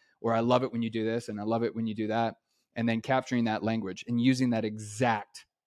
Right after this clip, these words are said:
language, like, in the title and in the description of the content that you're making, not the, uh, language of your competitors, the language of the viewers that you're trying to attract. You wanna enter the, the conversation that's already occurring in their noggin, so that when they come across your content, they feel like,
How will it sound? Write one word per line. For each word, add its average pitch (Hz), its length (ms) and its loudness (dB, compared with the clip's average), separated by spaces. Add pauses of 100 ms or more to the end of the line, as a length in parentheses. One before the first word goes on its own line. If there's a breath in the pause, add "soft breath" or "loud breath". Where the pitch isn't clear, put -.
(200)
language, 107 720 -6 (100)
like, 101 140 -12
in 113 100 -6
the 104 60 -6
title 104 400 0
and 101 80 -8
in 98 80 -8
the 95 60 -8
description 101 460 -8
of 95 100 -12
the - 60 -20
content 101 340 -10
that 82 120 -12
you're 101 120 -6
making, 98 360 -10 (260)
not 151 160 -2
the, 131 240 2
uh, 117 200 2
language 113 500 0
of 107 260 -4 (100)
your 107 240 -4
competitors, 104 640 -2
the 98 120 -8
language 107 460 -6
of 101 340 -6 (300)
the 107 80 -6
viewers 110 420 0
that 87 120 -6
you're 107 120 -4
trying 98 360 -4
to 101 120 -8
attract. 95 420 -4 (240)
You 110 80 -10
wanna 113 200 -4
enter 120 280 -2
the, 104 300 -2
the 101 60 -14
conversation 107 580 -6
that's 92 160 -10
already 107 300 0
occurring 104 400 -4
in 98 80 -4
their 98 100 -6
noggin, 107 480 -2 (380 loud breath)
so 117 160 -6
that 110 240 -4
when 110 380 -6
they 113 100 -4
come 120 160 -4
across 104 280 -4
your 104 120 -4
content, 104 640 -6
they 110 120 -2
feel 107 180 -6
like, 101 160 -6